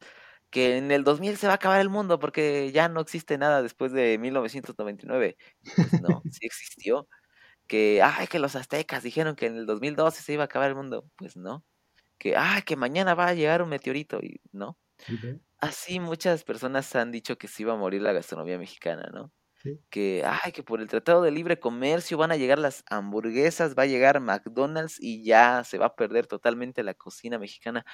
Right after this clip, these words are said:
Speaker 1: Y no.
Speaker 2: Y no.
Speaker 1: Que
Speaker 2: Ajá.
Speaker 1: por la globalización, por las recetas de Tasty, por, porque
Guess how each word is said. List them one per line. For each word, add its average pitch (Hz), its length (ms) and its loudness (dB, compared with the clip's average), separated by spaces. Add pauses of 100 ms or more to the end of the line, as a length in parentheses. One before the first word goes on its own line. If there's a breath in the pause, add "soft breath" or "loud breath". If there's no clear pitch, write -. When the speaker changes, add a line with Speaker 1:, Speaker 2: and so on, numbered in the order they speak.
(680 loud breath)
Speaker 1:
Y 92 360 -12
no. 95 300 -12 (440)
Speaker 2:
Y 127 100 -4
no. 127 180 -6 (120)
Speaker 1:
Que 95 580 -4
Speaker 2:
Ajá. - 100 -18
Speaker 1:
por 101 240 -4
la 101 200 2
globalización, 107 960 2
por 104 120 -6
las 101 160 4
recetas 117 440 -2
de 95 100 -6
Tasty, 127 680 -2
por, 92 680 0 (880 soft breath)
porque 92 1200 -2